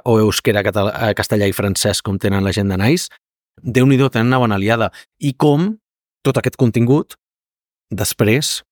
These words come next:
es pot ingestar en, en, en, en models de, de llenguatge per poder millorar el coneixement de certes llengües que estan més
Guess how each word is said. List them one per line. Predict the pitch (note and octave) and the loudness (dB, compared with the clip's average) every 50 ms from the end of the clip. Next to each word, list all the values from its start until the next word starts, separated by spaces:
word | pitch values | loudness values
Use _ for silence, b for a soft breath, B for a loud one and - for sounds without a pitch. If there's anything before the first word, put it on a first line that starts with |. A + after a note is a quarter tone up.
| _ _ _ _ _ _ _ _ _ _ - | _ _ _ _ _ _ _ _ _ _ -8
es | A2+ - - | -8 -6 -4
pot | - G#2+ F2+ G#2 | -4 -2 -2 -2
ingestar | G2+ G2 G#2+ F#2+ - - G#2+ G#2 A#2+ C#3 B2+ G#2+ | -2 -2 -2 -4 -2 -2 0 0 0 0 0 0
en, | G2 G2 F#2+ F2+ E2+ E2 - _ _ _ _ _ _ - | 0 0 -2 -2 -4 -8 -10 _ _ _ _ _ _ -4
en, | A2+ G2+ F#2+ F#2 F2+ F2 F2 - | -4 -2 -2 -2 -4 -4 -6 -8
en, | - G#2+ G2+ G2+ | -8 -8 -8 -6
en | - - A2 G#2 G#2 | -4 -2 0 0 2
models | G2+ F#2+ F#2+ G2 G2 F#2+ - - | 2 2 2 0 0 0 0 0
de, | A2 G#2 G2+ G2 F#2+ F#2 F#2 F#2 - _ _ _ _ _ _ _ _ _ - | 0 2 2 0 0 -2 -4 -8 -10 _ _ _ _ _ _ _ _ _ -4
de | A#2 A2 A2+ A2 | -2 0 2 2
llenguatge | G#2+ G#2+ G#2+ G#2+ G2 A2+ A2+ A2+ - - - C3+ E3+ G#3 - _ _ _ _ _ _ _ _ _ _ _ - | 2 2 2 2 2 2 0 0 0 0 -2 -2 -2 -4 -8 _ _ _ _ _ _ _ _ _ _ _ -4
per | G#2+ G#2 G2+ F#2+ - | -2 -2 -2 -4 -6
poder | - G#2+ G#2+ F#2+ G#2+ G#2+ | -4 -4 -2 0 0 2
millorar | G#2+ G#2+ G#2+ A2 G#2 G2+ G#2 G#2+ A2+ A#2 A#2+ - _ _ _ _ _ _ _ _ _ _ _ _ _ _ - | 2 2 2 2 2 2 0 0 0 -2 -6 -10 _ _ _ _ _ _ _ _ _ _ _ _ _ _ -8
el | G2 - | -6 -4
coneixement | - F#2+ F#2 F#2 - G2 F#2+ F#2+ G2 F#2+ | -2 -2 -2 -2 -2 -2 -2 0 0 0
de | G2 | -2
certes | - - G2+ F#2 - G#2 - - | -2 -4 -4 -4 -4 -4 -2 0
llengües | G#2 A2 B2 A#2 G#2+ A#2 D3 A#3 B3+ - - - _ _ _ _ _ _ _ _ _ | 2 4 4 4 4 2 0 0 -4 -10 -14 -16 _ _ _ _ _ _ _ _ _
que | - G2 | -10 -10
estan | - - - G2 F#2 F#2+ F#2+ F#2+ F2+ E2+ F2+ - - _ _ _ _ _ _ _ - | -8 -6 -4 -2 -2 0 0 -2 -2 -4 -6 -10 -14 _ _ _ _ _ _ _ -8
més | G#2 F#2 F2+ F2+ F2+ F2 - - - - - - | -8 -6 -4 -4 -6 -6 -6 -8 -8 -8 -10 -10